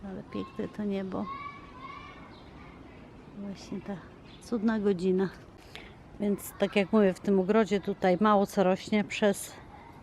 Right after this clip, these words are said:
ten mój ukochany cedar, ponieważ on robi kwaśną ziemię,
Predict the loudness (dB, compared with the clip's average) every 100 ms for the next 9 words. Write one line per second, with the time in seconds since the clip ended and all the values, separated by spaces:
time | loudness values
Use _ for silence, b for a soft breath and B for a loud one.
0 | -8 2 4 4 4 6 6 4 4 6
1 | 6 4 4 4 6 4 2 B B B
2 | B B B B -6 2 4 6 4 2
3 | 4 6 6 6 4 0 2 2 2 0
4 | 4 6 6 6 6 8 8